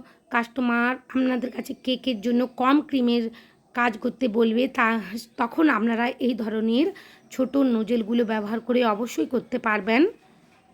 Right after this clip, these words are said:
খুব কম ক্রিমের মধ্যে খুব সুন্দরভাবে একটা ডিজাইন আনা যায়। দেখুন, আমার কেকটা কত সুন্দর লাগছে সিম্পলের উপর। একটু ইয়েলো কালারের ফুলগুলো চারিদিক থেকে আমি ভরে দিলাম,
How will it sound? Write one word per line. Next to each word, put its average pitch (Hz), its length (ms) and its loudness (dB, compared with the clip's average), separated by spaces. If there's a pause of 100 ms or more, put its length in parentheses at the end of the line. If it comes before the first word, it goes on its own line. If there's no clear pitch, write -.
(760)
খুব 302 160 2 (120)
কম 285 260 6
ক্রিমের 240 380 0
মধ্যে 233 420 -2
খুব 254 120 -10
সুন্দরভাবে 240 880 0 (100)
একটা 247 280 -4 (100)
ডিজাইন 233 440 0
আনা 214 220 -2
যায়। 226 220 0
দেখুন, 226 320 -4
আমার 233 240 0
কেকটা 233 420 -6
কত 240 180 -12
সুন্দর 262 380 0
লাগছে 220 380 -2
সিম্পলের 233 600 0
উপর। 247 300 -2 (1800)
একটু 285 200 0 (100)
ইয়েলো 285 300 6
কালারের 247 400 2
ফুলগুলো 240 480 -2
চারিদিক 233 540 -2
থেকে 226 220 -6
আমি 226 460 0 (960)
ভরে 254 260 4
দিলাম, 220 400 0